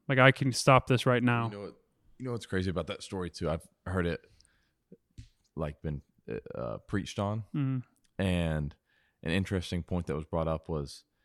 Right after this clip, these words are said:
Speaker 2: in that passage, he's like, "All right, let's get on the boat." So I've heard that passage,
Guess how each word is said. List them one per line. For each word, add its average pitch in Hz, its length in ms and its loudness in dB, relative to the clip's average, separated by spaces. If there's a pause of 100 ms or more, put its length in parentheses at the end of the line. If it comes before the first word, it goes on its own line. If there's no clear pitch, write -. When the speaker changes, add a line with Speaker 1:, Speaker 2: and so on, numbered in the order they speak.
(240)
Speaker 2:
in 95 140 -2
that 92 180 0
passage, 90 720 -2 (420)
he's 95 200 -2
like, 90 140 2
"All 82 60 2
right, 78 120 0
let's 87 180 -4
get 95 160 0
on 92 100 0
the 85 60 -2
boat." 78 400 -2 (240)
So - 140 6
I've 107 60 6
heard 127 160 6
that 107 140 6
passage, 95 600 0